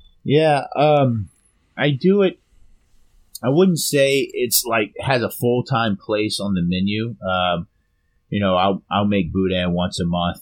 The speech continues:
and special it out, or I'll do, um, I'll make jambalaya,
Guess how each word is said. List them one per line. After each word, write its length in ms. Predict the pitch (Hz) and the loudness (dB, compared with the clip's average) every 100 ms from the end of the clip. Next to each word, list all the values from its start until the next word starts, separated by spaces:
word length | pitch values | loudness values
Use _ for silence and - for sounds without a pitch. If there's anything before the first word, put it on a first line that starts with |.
| - | -8
and 380 | 90 85 82 80 | -6 -4 -6 -6
special 500 | - 104 92 - 85 | -4 -2 -4 -2 -2
it 80 | 82 | 0
out, 320 | 85 82 85 - | 0 -2 -4 -6
or 300 | 85 80 80 | -2 -2 -2
I'll 200 | 90 95 | -2 -2
do, 540 | 80 85 92 90 85 - - | -4 -4 -2 -2 -4 -8 -6
um, 460 | 85 85 82 - _ _ _ _ 95 | -4 -4 -6 -10 _ _ _ _ -4
I'll 100 | 101 | 0
make 220 | 101 87 | 0 0
jambalaya, 800 | 92 92 87 87 85 92 87 | -2 -2 0 0 0 0 -2